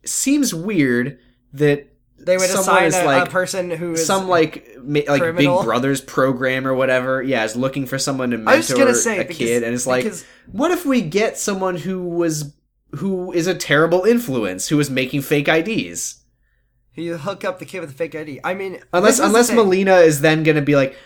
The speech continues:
Speaker 1: "No, it's fine. He was just covering for someone."
Speaker 2: Jack's
Speaker 1: 'Cause you
Speaker 2: stupid
Speaker 1: can't
Speaker 2: br-, like, like, Jack wanted to help. This, I, like, J-, Big Brothers, like, Big Sisters or whatever it's called, that is the perfect thing for Jack to have been doing with his time.
Speaker 1: Uh-huh.
Speaker 2: He wanted to help people. He's, like, a, he's a pretty,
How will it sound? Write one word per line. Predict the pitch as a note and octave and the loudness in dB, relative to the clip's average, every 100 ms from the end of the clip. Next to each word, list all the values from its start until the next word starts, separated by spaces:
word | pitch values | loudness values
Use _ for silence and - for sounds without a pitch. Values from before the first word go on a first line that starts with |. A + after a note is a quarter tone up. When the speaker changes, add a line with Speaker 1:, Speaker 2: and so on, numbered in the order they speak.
| _ | _
Speaker 1:
"No, | B2 D3+ | 0 4
it's | D3+ C#3+ | 4 2
fine. | - D3+ C#3 F#2+ F2+ | 0 2 2 2 -6
He | - C#3+ | -4 2
was | C3+ B2 | 2 2
just | C#3+ - | 0 0
covering | - C#3 C3 B2 | -2 0 0 -2
for | A#2 A2+ | -4 -4
someone." | - G2 F#2 D#2+ E2 E2+ | 0 -2 -2 -8 -8 -14
Speaker 2:
Jack's | C3+ G3+ A3 A3+ - - | -10 -4 -4 -4 -8 -8
Speaker 1:
'Cause | - F3+ | -6 -4
you | G#3+ | -2
Speaker 2:
stupid | G#3 | 2
Speaker 1:
can't | B3+ D#3+ | 0 0
Speaker 2:
br-, | D#3+ | -8
like, | F3 _ _ _ _ | -10 _ _ _ _
like, | D#3 F3+ | -16 -14
Jack | - G#3 C4 A#3 | -10 -6 -6 -2
wanted | C4 B3 A3+ | -2 -4 -8
to | F#3 | -6
help. | F3+ E3+ D3 | -6 -6 -8
This, | G#3 - - | -10 -10 -8
I, | E3 | -8
like, | D#3 F#3 - _ _ _ A#2+ | -6 -8 -10 _ _ _ -20
J-, | C3+ D3+ - | -18 -18 -16
Big | C3+ G#3+ G3+ | -10 -10 -8
Brothers, | F#3 F3 F3+ E3+ C#3 D3+ | -6 -6 -8 -10 -12 -12
like, | C#3+ | -12
Big | C#3 D3 | -12 -12
Sisters | - D3 C#3+ D3+ C#3+ | -12 -12 -12 -12 -12
or | |
whatever | C#3+ C#3+ | -12 -12
it's | D3 | -12
called, | D#3 C#3 | -12 -10
that | D3+ F3+ | -10 -10
is | F3+ | -10
the | F3 F3+ C3+ | -10 -12 -12
perfect | - D3+ C#3+ F3 - | -12 -10 -8 -10 -12
thing | - C3+ C#3+ D#3 | -12 -10 -10 -12
for | D3+ | -12
Jack | C#3 B2+ B2 | -12 -12 -12
to | - D3+ | -12 -12
have | C3+ | -10
been | C3+ | -12
doing | B2+ B2 C3 | -12 -12 -12
with | C3+ | -12
his | C#3 | -14
time. | - A2+ A2+ C3 D3 D#3+ | -14 -12 -12 -12 -12 -8
Speaker 1:
Uh-huh. | G#2+ F3+ F2+ | -8 -6 -8
Speaker 2:
He | D3+ D#3+ | -8 -8
wanted | D3 D#3+ D#3+ | -6 -6 -6
to | D#3+ | -8
help | C#3+ C#3+ | -8 -10
people. | D#3+ - D3+ | -14 -14 -14
He's, | D3+ D3 C3+ | -14 -14 -12
like, | C#3 | -14
a, | D3+ | -14
he's | D3 D3+ C#3+ | -16 -14 -12
a | D3+ | -12
pretty, | C3+ D#3 D3+ D3 D3 | -12 -12 -10 -10 -12